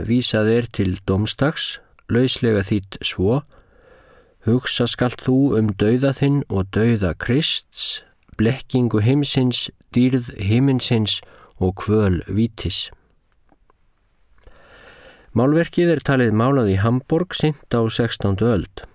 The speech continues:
Magnús er sýndur svipmikill, með þykkt svart hár, miklar augabrýr og skegg,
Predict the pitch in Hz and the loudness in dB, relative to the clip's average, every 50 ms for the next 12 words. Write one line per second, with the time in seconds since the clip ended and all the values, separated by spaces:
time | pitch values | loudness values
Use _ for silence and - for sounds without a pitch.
0 | _ _ - - 98 101 101 - 113 107 107 - - - 95 92 - - 107 107 | _ _ -6 -4 -4 -2 -2 -2 -2 -2 -2 -2 -2 -2 -2 -2 0 0 0 0
1 | 101 98 - 98 80 - - - - - 90 90 104 117 - - 143 135 131 - | 0 0 -2 -2 -2 -2 -6 -8 -6 -4 0 0 0 0 0 0 -2 -2 -2 0
2 | - 135 135 - - - - - - - - - - - - - - - - 95 | 0 -2 -2 -2 -6 -18 -20 -20 -20 -20 -20 -20 -20 -20 -20 -20 -10 -4 -2 -2
3 | 95 95 - 117 131 - - - - - - - - - 110 92 - - - - | -2 0 0 -2 -2 -2 -4 -12 -16 -16 -12 -8 -4 -2 0 0 -2 -2 -6 -8
4 | - - 117 120 127 147 - - - - _ - 117 120 139 135 - - - - | -4 -2 0 2 2 0 -2 -4 -10 -18 _ -6 -2 -2 -2 -2 -4 -4 -2 0
5 | 104 95 - - 92 113 127 143 139 135 143 139 139 139 - - - - - - | 0 0 0 0 0 2 2 2 0 0 0 0 0 0 -2 -6 -20 -20 -20 -20
6 | - - _ - 98 92 - - - 120 143 - _ _ - - | -20 -20 _ -8 -6 -6 -4 0 0 0 0 0 _ _ -20 -20